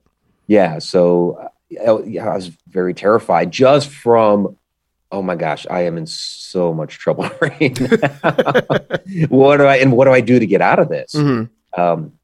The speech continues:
Speaker 1: and so what I, what I figured out, fortunately, I didn't get in any trouble. I was able to get out of it before I got found and discovered. Um, you know, I, I started to see, okay, can I at least wiggle a toe? You know, I,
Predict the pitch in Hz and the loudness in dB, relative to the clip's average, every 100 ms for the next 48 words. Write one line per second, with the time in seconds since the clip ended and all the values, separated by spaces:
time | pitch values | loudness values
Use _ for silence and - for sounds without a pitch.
0 | _ _ _ - 107 98 - 101 98 95 | _ _ _ -8 -6 -4 2 4 4 4
1 | 98 95 90 98 95 - 185 208 110 92 | 2 2 0 -2 -4 -2 -2 0 0 0
2 | 247 262 101 101 113 101 87 82 82 80 | 0 0 0 0 -2 -4 -4 -6 -4 -4
3 | 73 90 95 - 80 76 73 73 71 - | -4 -4 -6 -4 -4 -4 -6 -14 -18 -16
4 | 73 69 65 _ - 65 55 _ _ _ | -12 -12 -14 _ -20 -20 -20 _ _ _
5 | _ _ _ _ 92 78 71 71 71 - | _ _ _ _ -2 -2 -6 -12 -14 -4
6 | 90 78 76 - _ _ _ _ 92 92 | -2 -2 -6 -10 _ _ _ _ -2 0
7 | 90 87 82 _ _ _ _ _ _ _ | -2 -4 -10 _ _ _ _ _ _ _
8 | _ _ 95 82 92 - 98 92 92 82 | _ _ -4 -2 -2 -4 0 2 0 -4
9 | _ _ _ - - 147 170 165 - - | _ _ _ -20 -6 -2 0 -2 -6 -6
10 | - - - - - - 104 107 110 104 | -4 -4 -6 -12 -14 -10 -4 -2 -2 -4
11 | 123 139 139 _ _ _ _ - 85 101 | -2 -2 -6 _ _ _ _ -14 -4 -4
12 | 92 87 80 - 82 - - 76 67 | -2 -4 -6 -6 -6 -6 -14 -20 -20